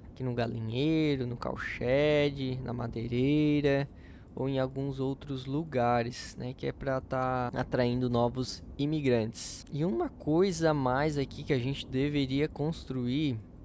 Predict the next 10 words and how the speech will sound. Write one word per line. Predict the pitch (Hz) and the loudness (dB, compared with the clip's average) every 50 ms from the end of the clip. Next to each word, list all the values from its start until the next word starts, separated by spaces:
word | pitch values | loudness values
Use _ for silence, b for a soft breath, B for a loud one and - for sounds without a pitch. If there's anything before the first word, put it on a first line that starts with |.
| - - - | -18 -12 -6
é | - 123 | -2 -2
um | 120 131 135 147 151 | 0 0 0 0 0
estoque | 147 - - - - 123 127 147 160 - - - 120 | -2 -4 -6 -2 0 4 4 4 4 2 -4 -12 -12
pra | - - 113 113 120 120 123 131 131 - - - - - | -6 -6 -6 -4 -4 -6 -10 -10 -12 -14 -14 -16 -14 -4
comida | - 160 156 135 127 143 185 202 175 139 117 104 - - - - | -2 -2 0 0 0 -2 -2 0 2 2 2 2 2 -2 -8 -12
que | - - 139 151 151 156 160 160 160 156 160 160 | -10 -4 -2 0 2 2 2 2 2 2 4 6
a | 151 151 | 6 6
gente | 139 151 160 165 - - | 4 2 0 0 -2 -2
vá | 143 139 143 143 147 | 2 6 6 6 6
vender | 139 131 127 147 165 170 156 139 135 139 151 165 156 120 - | 4 2 0 0 0 0 -2 0 0 2 2 2 2 0 -4